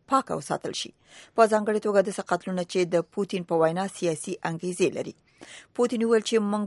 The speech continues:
باید روسیه له بدنامۍ نه خوندي وساتو او زما اشاره د بوریس دردناکې وژنې ته ده. له بلې خوا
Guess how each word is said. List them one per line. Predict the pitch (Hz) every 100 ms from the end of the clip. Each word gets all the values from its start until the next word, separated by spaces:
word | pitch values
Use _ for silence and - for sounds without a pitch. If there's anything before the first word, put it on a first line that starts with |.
| 214
باید | 202 202 - 180
روسیه | 175 - 185
له | 180 185
بدنامۍ | 165 160 170 185 185
نه | 185 _ -
خوندي | 190 180 214
وساتو | - 143 - 151 - - - 196
او | 185
زما | 170 175 180
اشاره | - 165 180 214 - _ 180 170
د | 190 -
بوریس | 233 240 233 - 185 170
دردناکې | 190 - 247 277 - 247
وژنې | 170 165 143 -
ته | 151
ده. | - _ _ - - -
له | 233
بلې | 240 240
خوا | - 240